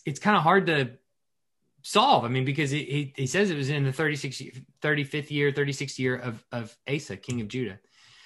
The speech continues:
Well, probably what's referred to here as the thirty-fifth or thirty-sixth year doesn't necessarily refer to the reign of Asa properly,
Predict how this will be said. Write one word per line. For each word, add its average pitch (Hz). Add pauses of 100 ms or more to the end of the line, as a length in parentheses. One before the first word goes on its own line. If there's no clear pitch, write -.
(420)
Well, 165
probably 214
what's 175
referred 196
to 233
here 240
as 151
the 151
thirty-fifth 180
or 147
thirty-sixth 160
year 180 (280)
doesn't 190
necessarily 185
refer 156
to 160
the 143
reign 143
of 123 (160)
Asa 180
properly, 220